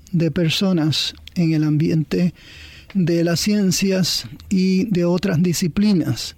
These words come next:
que han hablado sobre este tema de la longevidad. La psicóloga Stephanie Brown dijo: "Las personas mayores con comportamiento altruistas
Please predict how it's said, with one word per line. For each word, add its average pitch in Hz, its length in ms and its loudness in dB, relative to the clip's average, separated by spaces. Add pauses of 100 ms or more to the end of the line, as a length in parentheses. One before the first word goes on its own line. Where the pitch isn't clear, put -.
que 175 100 -4
han 165 140 2
hablado 170 440 2
sobre 156 440 0
este 156 200 -2
tema 185 380 0
de 160 100 0
la 147 100 0
longevidad. 139 840 0 (1400)
La 190 160 0
psicóloga 220 760 2
Stephanie 202 600 0
Brown 147 680 0 (200)
dijo: 156 460 0 (540)
"Las 170 140 0
personas 196 460 2
mayores 170 720 0 (380)
con 165 200 0
comportamiento 180 1080 0
altruistas 175 1040 -2